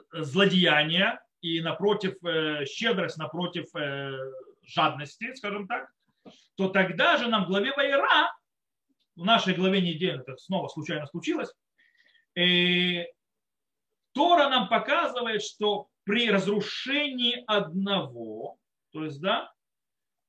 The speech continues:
когда разрушается один, то сразу через несколько глав, не недельных, а глав Торы, то есть как по делению их надо, показывает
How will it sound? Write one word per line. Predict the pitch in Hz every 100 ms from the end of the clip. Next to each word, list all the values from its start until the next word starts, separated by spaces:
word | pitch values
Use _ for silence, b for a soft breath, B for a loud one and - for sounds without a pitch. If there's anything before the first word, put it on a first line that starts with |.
| _ _ _ _ -
когда | 202 240
разрушается | 226 196 190 220 202 190
один, | 170 170 208 185
то | 214
сразу | - 214 294 277 185
через | 247 233 190
несколько | 262 285 - 226 208 196 - 180 139 135
глав, | 240 - 226 247 -
не | 190 233 240 202
недельных, | 175 151 127 _
а | 156
глав | 156 185 - -
Торы, | 302 339 262
то | 175
есть | -
как | 160 165 156
по | 170
делению | 151 175 269 370 247 202
их | 180
надо, | 165 160 160 143 - _ _ _ _ _ _ _ -
показывает | 202 196 269 339 285 269 262 262